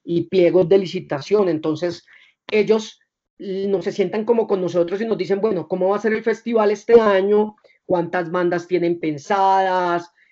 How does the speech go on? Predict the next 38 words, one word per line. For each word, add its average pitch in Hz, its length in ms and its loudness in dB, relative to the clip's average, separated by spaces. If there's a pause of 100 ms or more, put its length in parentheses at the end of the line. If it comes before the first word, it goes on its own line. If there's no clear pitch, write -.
(120)
¿Qué 185 140 0
novedades 170 720 2
tienen?", 208 500 -2 (460)
para 220 300 2
que 247 80 2
así 240 240 0
ellos 214 320 2
también 185 320 -2
van 180 200 -2
sacando 202 460 -4
como 208 200 0
esas, 185 360 0 (100)
van 202 200 0
escribiendo 196 760 2
de 233 100 2
algún 165 240 -2
modo 185 340 2 (140)
esas 220 260 0
licitaciones, 208 720 -2
¿no? 185 260 -2
¿Qué 180 100 -6
se 190 120 -6
necesita? 175 640 -6
¿De 139 120 -8
cuántos 156 360 -6
equipos 170 520 -6
va 160 120 -2
a 160 60 -6
ser? 208 480 2 (320)
Eh, 165 520 2
el 156 160 -4
tema 175 240 4
de 180 120 6
hoteles, 196 560 2
el 156 140 -8
tema 165 280 -2
de 170 120 0
transportes. 185 960 -2